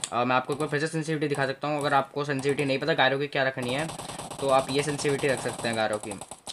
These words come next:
मैं हंड्रेड परसेंट sure हूँ कि आपका game play बहुत सुधरेगा। और जिन बंदों को एडीएस सेंसिटिविटी देखनी है, ये है मेरी एडीएस sensitivity,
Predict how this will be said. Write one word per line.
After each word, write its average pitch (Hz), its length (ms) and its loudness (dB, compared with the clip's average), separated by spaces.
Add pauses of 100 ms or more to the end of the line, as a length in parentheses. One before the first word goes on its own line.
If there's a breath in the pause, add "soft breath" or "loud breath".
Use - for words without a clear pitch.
मैं 131 180 2
हंड्रेड 143 400 4
परसेंट 151 360 0
sure 139 300 2
हूँ 143 120 -2
कि 147 100 0
आपका 139 300 2 (420)
game 123 300 0
play 127 260 -2
बहुत 123 420 0
सुधरेगा। 101 460 -6 (600 loud breath)
और 123 200 4
जिन 139 160 0
बंदों 139 240 2
को 160 80 4
एडीएस 139 340 2
सेंसिटिविटी 156 480 0
देखनी 143 280 0
है, 147 100 0
ये 135 180 2
है 135 60 2
मेरी 131 240 0
एडीएस 120 300 0
sensitivity, 127 540 -4